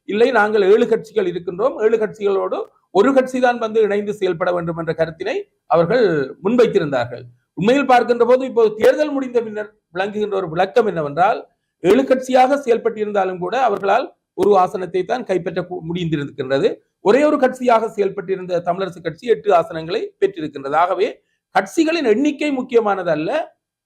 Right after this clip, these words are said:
அந்த கட்சிகளுக்கு கிடைக்க, கிடைக்கப்பெறுகின்ற வாக்கு பலன்தான் முக்கியமானது. அந்த அடிப்படையில் நான் நினைக்கின்றேன், இப்போது அவர்கள் ஓரளவு இந்த விடயத்தை தெளிவாக உணர்ந்திருப்பார்கள் என்று நினைக்கின்றேன். ஆகவே இனி வருகின்ற காலங்களில்,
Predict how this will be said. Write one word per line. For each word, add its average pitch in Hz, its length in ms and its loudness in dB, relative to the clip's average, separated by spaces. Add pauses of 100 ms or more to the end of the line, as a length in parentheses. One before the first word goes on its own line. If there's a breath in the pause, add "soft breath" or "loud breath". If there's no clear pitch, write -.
அந்த 175 400 2
கட்சிகளுக்கு 285 540 0
கிடைக்க, 233 340 2
கிடைக்கப்பெறுகின்ற 208 1040 -2 (240)
வாக்கு 254 580 0
பலன்தான் 226 460 2
முக்கியமானது. 139 800 -6
அந்த 220 220 2
அடிப்படையில் 240 400 2
நான் 208 160 0
நினைக்கின்றேன், 202 360 -2
இப்போது 202 300 2
அவர்கள் 196 500 0 (180)
ஓரளவு 214 360 2
இந்த 202 160 -2
விடயத்தை 190 580 0 (120)
தெளிவாக 254 420 2
உணர்ந்திருப்பார்கள் 202 600 -2
என்று 160 200 -6
நினைக்கின்றேன். 156 440 -8 (240)
ஆகவே 226 520 -2 (160)
இனி 233 180 0
வருகின்ற 262 400 2
காலங்களில், 208 640 2